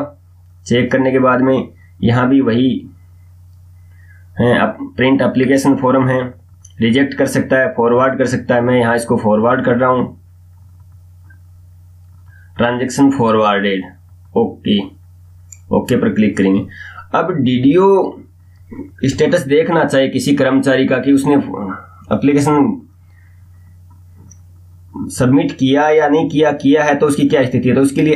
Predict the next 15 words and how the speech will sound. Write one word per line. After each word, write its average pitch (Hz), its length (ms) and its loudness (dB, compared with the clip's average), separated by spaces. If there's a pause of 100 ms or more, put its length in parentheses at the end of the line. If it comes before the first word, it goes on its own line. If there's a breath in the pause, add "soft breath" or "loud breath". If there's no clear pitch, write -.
एसआई, 160 380 2
एसआई 143 460 2
में 135 140 4
report, 131 420 0
report 131 460 2
में 143 220 2
declaration 135 680 2
application 131 640 2 (480)
print, 120 360 0 (1300 soft breath)
declaration 139 760 0
application 123 520 0
print 123 300 0
पर - 120 0
click 113 280 0
करेंगे 117 360 2